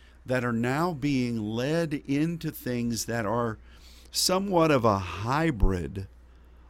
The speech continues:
of ancient, uh, ancient viewpoints that God told Abram and Moses to come out from,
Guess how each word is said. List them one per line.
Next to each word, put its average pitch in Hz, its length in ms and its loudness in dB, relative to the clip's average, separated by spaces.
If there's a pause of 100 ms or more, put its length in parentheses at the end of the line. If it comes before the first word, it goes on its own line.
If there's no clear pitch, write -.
of 120 420 2 (100)
ancient, 160 840 0 (640)
uh, 98 520 -2 (960)
ancient 165 520 0
viewpoints 151 1200 6 (960)
that 113 640 0
God 127 320 2
told 139 320 0
Abram 139 400 0
and 110 140 2
Moses 139 460 0
to 117 120 -10
come 127 300 -4
out 127 260 0
from, 143 400 0